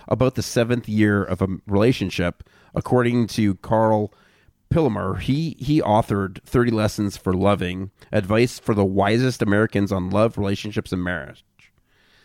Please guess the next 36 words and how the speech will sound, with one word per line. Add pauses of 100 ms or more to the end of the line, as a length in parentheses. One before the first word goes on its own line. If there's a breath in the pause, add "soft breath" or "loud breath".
(420 soft breath)
He
continues
that
couples
sh-, (400)
should
not
dread
the
seventh
year
as
a
unique
threat.
On
the
other
hand, (240 soft breath)
studies
do
show
that
on
average,
marital
satisfaction (220 soft breath)
and
overall
quality
drop
over
the
first
several
years